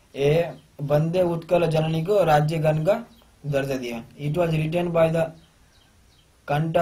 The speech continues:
कवि Lakshmikanth Mahapathra in nineteen hundred ट्वेल्व। और ये गान लिखा था उन्नीस सौ बारह साल में कंठ कवि लक्ष्मीकांत महापात्र ने। The song reflects the glory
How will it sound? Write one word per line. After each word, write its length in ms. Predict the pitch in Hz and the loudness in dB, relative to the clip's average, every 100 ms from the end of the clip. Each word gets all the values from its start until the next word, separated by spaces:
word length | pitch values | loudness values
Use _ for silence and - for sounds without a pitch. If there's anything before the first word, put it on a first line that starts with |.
| 165 | 0
कवि 260 | 165 175 | -2 0
Lakshmikanth 840 | 170 156 151 - 165 160 160 160 175 196 - | 0 0 -2 -4 -8 -4 -2 0 0 0 -4
Mahapathra 560 | 123 139 139 147 147 165 147 | -8 -6 -2 -2 -2 -2 0
in 140 | 143 | 0
nineteen 400 | 139 143 147 151 | -2 -2 -2 0
hundred 400 | 151 160 165 165 - | 0 -2 -8 -10 -8
ट्वेल्व। 840 | 135 117 - - _ _ _ - | -8 -8 -14 -20 _ _ _ -4
और 220 | 135 139 | 0 0
ये 200 | 143 160 | 0 0
गान 380 | 170 147 151 196 - _ | 0 0 0 -2 -14 _
लिखा 340 | 139 147 165 | -8 -6 -4
था 240 | 147 190 220 - _ _ - | -2 -2 -4 -14 _ _ -10
उन्नीस 260 | 139 156 | -4 -4
सौ 100 | - | -2
बारह 260 | 151 147 156 | 0 2 2
साल 200 | 151 156 | 2 -4
में 240 | 165 214 214 - _ - | -2 -6 -8 -20 _ -6
कंठ 240 | 147 156 165 | -2 0 0
कवि 300 | 160 165 190 | -2 -2 -2
लक्ष्मीकांत 680 | 165 156 156 165 165 160 160 | 0 -2 -2 -8 -4 -4 -2
महापात्र 580 | 175 156 147 143 143 123 | -4 0 0 0 -4 -4
ने। 160 | 113 101 - _ _ | -10 -12 -20 _ _
The 120 | 127 131 | -10 -8
song 220 | - 175 170 160 | -2 -2 0 -2
reflects 420 | 151 180 185 165 | -4 0 -2 0
the 80 | 165 143 | -2 0
glory 280 | 147 160 | 0 0